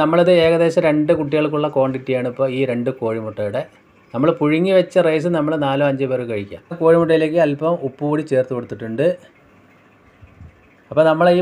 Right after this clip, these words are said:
മുട്ടയിലേക്കും മസാലയിലേക്കും റൈസിലേക്കും എല്ലാം ഉപ്പ് ഇപ്പോൾ നമ്മൾ ആവശ്യത്തിന് ചേർത്ത് കൊടുത്തിട്ടുണ്ട്.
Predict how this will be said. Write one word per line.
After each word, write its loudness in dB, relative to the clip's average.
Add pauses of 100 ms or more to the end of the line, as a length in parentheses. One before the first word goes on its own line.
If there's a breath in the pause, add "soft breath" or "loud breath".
മുട്ടയിലേക്കും 0
മസാലയിലേക്കും -2 (140)
റൈസിലേക്കും 0
എല്ലാം 0
ഉപ്പ് -8
ഇപ്പോൾ -2
നമ്മൾ -2
ആവശ്യത്തിന് -4
ചേർത്ത് -4
കൊടുത്തിട്ടുണ്ട്. -6